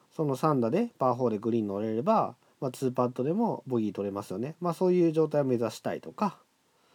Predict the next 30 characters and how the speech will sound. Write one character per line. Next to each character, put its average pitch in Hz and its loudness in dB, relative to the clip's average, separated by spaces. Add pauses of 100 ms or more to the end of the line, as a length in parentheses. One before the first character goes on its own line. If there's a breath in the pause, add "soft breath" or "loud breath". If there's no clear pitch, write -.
(460 soft breath)
あ 214 -10
と 185 2
は 113 2 (180)
パ 170 2
ッ - -4
ト 240 2
数 202 -2
を 135 4
減 123 -2
ら 127 0
す - -20
こ 139 -6
と 151 -6
が、 202 2
ま 143 -2
あ、 - -6
と 120 -4
て 120 -2
も 113 0
重 113 0
要 110 2
だ 143 4
っ 147 -2
て - -8
い - -2
う 104 -10
ふ - -10
う 110 -4
に 104 -8
考 107 -6